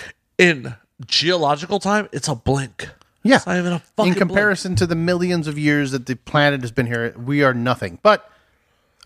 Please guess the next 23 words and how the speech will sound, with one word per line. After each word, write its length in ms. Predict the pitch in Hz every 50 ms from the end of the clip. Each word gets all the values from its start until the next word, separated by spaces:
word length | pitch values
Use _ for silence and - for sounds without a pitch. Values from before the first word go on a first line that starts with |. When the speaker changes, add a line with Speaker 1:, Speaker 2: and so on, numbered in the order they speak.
| _ _ -
Speaker 2:
ultimately, 640 | 170 202 196 - 170 151 123 123 131 131 135 135 - _ _ _ _
you 460 | 127 123 - - 156 170 185 202 190
can, 320 | - - 165 143 139 135 - _ _ _
and 180 | 123 131 127 135
this 180 | 156 156 - 180
is, 200 | 156 131 - -
I 120 | 147 151
know 180 | 147 165 185 185
it 100 | 175 -
sounds 320 | - - 180 175 160 143
super 360 | - - - 208 208 180 185 156
cheesy, 400 | - - 185 190 185 160 165 151
dude, 280 | 151 170 180 185 180 - _ _ _ _ _ _ _
because 240 | _ 156 151 143 170
I've 160 | 151 143 -
heard 180 | - 170 170
it 60 | 180 -
from 180 | - 170 170
everyone. 560 | 156 156 165 - 180 175 160 147 123 98 90 - _ - - _ _ _ _
"Do 320 | - - 196 196 202 202 196
what 240 | 196 180 - - 180
you 80 | 170
want. 480 | 147 147 160 170 175 175 175 165 131